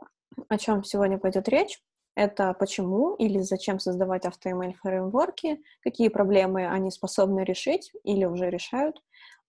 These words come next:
а также какую роль играет настройка модели при создании такого фреймворка или, в принципе, для получения объективно лучших результатов. Рассмотрим используемые мет-, э, методики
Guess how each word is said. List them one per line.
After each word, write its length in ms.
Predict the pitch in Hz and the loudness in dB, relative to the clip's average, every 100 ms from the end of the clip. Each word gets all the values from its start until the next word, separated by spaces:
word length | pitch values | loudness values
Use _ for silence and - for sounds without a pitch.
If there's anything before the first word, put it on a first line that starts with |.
| - | 0
а 140 | 202 | 0
также 400 | 208 294 330 311 | 4 4 6 4
какую 380 | 277 240 302 277 | 4 4 6 8
роль 340 | 254 247 285 - - | 6 4 2 -2 -2
играет 400 | 220 214 233 226 | 0 2 2 0
настройка 400 | 208 - 208 202 | -4 -2 -2 0
модели 380 | 185 190 269 320 | -2 2 2 0
при 180 | - 254 | 0 0
создании 500 | 240 233 233 226 226 | 0 0 2 2 0
такого 380 | 208 - 214 | -2 0 0
фреймворка 720 | 214 226 208 208 208 208 208 202 _ _ _ - | 0 -2 -2 0 0 -2 -4 -6 _ _ _ -4
или, 240 | 247 247 | 0 2
в 80 | 202 | 0
принципе, 540 | 233 240 220 - 196 190 - | 0 0 0 -2 -4 -4 -2
для 220 | 196 220 | 0 2
получения 540 | 226 196 196 220 208 190 | 2 0 0 0 0 0
объективно 520 | 190 190 220 214 190 | -2 -4 -2 0 2
лучших 460 | 196 214 196 - - _ - | 2 2 -2 -6 -16 _ -2
результатов. 600 | 208 202 202 202 180 - _ _ _ _ _ | 0 4 4 2 0 -4 _ _ _ _ _
Рассмотрим 720 | - 220 - 277 277 262 226 - _ _ _ | -2 0 4 4 4 2 2 -4 _ _ _
используемые 580 | - - 233 220 208 208 | -4 4 4 4 2 2
мет-, 240 | 220 311 - - | 2 0 -4 -6
э, 220 | 214 202 | -2 0
методики 840 | 202 214 285 285 - 220 208 196 | 0 4 4 4 2 2 2 0